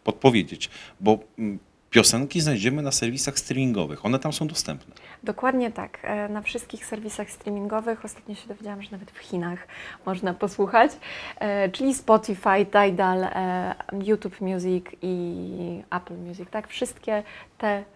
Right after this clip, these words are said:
Speaker 2: serwisy streamingowe, z których korzystamy, to tamtę płytę można znaleźć i, e, jeżeli na przykład ktoś nie ma subskrypcji, no bo nie każdy musi, no to wtedy wystarczy wejść na YouTube'a i, e, wpisać po prostu Mademoiselle Dorota i się pojawi cała płyta i pomimo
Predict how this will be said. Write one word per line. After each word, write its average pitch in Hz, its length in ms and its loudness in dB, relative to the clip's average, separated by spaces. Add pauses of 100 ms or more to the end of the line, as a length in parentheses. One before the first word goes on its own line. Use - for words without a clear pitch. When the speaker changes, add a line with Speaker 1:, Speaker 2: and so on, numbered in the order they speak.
(140)
Speaker 2:
serwisy 190 380 -4
streamingowe, 185 500 -6
z 180 60 -16
których - 300 -12
korzystamy, 185 600 -2 (420)
to 370 100 4
tamtę 339 340 8
płytę 285 300 2
można 240 360 0
znaleźć 202 720 2
i, 190 480 -2 (100)
e, 190 120 -2
jeżeli 208 500 2
na 208 100 0
przykład 247 260 -2
ktoś - 220 -6
nie 330 120 6
ma 190 100 2
subskrypcji, - 580 -8
no 226 80 -2
bo 185 100 -6
nie 180 100 -8
każdy 175 320 -6
musi, 170 320 -6
no 233 140 -4
to 208 120 -12
wtedy 202 240 -8
wystarczy 190 420 -4
wejść 196 240 -8
na 190 180 -8
YouTube'a 196 280 -4 (600)
i, 208 400 -2 (120)
e, 214 360 -10 (520)
wpisać 185 440 -10
po - 120 -14
prostu 185 440 -10
Mademoiselle 190 580 -6
Dorota 185 480 -6 (440)
i 262 40 -12
się - 140 -10
pojawi 196 420 -8
cała 185 200 -10
płyta - 460 -6
i - 100 -6
pomimo 180 600 -4